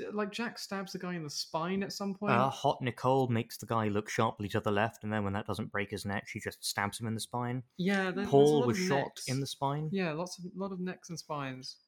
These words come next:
Speaker 2: Um,
Speaker 1: Thinking about it.
Speaker 2: Well, uh, so Buchanan from Division calls Mike Novick, the, um, uh, the chief of staff, and says, "Hey, uh, so I've got some mixed news."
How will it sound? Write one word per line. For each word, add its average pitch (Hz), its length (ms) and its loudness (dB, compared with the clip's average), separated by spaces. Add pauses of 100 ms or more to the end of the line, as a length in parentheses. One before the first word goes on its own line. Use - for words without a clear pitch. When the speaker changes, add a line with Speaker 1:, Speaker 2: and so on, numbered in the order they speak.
(180)
Speaker 2:
Um, 117 440 -4 (260)
Speaker 1:
Thinking 147 280 -8
about 139 280 -6
it. 135 100 -10 (1000)
Speaker 2:
Well, 123 160 0
uh, 127 60 -4 (1120)
so 147 160 2 (200)
Buchanan 175 380 2
from 127 140 -2
Division 113 440 2
calls 107 300 -2
Mike 104 300 0
Novick, 90 420 -6 (160)
the, 92 200 -2
um, 82 300 -6 (540)
uh, 92 140 -4 (300)
the 101 60 -8
chief - 220 -4
of 92 60 -8
staff, 80 400 -6 (640)
and 127 120 -4
says, 98 340 -4 (180)
"Hey, 113 320 -4 (180)
uh, 98 220 0 (320)
so - 240 -2 (400)
I've 147 280 4
got 101 260 -2
some 98 240 -4
mixed - 400 -2
news." 78 400 -8